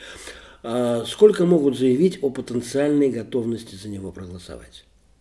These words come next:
Что-то мне кажется, что не меньше трети граждан. Ну, понятно, что простая экстраполяция цифр — это примитивный прогноз. Тем не менее, вот другие цифры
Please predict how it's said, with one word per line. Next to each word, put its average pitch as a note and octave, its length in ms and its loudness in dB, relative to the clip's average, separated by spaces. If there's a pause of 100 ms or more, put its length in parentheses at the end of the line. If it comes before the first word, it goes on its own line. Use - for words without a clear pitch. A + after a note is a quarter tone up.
(480)
Что-то C3 260 -8
мне F#2 160 -12
кажется, G2+ 440 -16 (360)
что - 240 -8
не C3 160 0
меньше G2 500 -6
трети A2 480 -6
граждан. B2+ 540 -10 (840)
Ну, - 100 -2
понятно, A2 380 -8
что E2+ 160 -18
простая B2+ 520 -6 (280)
экстраполяция G#2 800 -6
цифр — D3+ 380 -8 (360)
это C#3+ 180 -8
примитивный D3 640 -2
прогноз. - 560 -18 (640)
Тем F#3 220 10
не C#3+ 80 8
менее, D3+ 340 8
вот E3 220 4
другие G3+ 460 4
цифры D#2 520 -8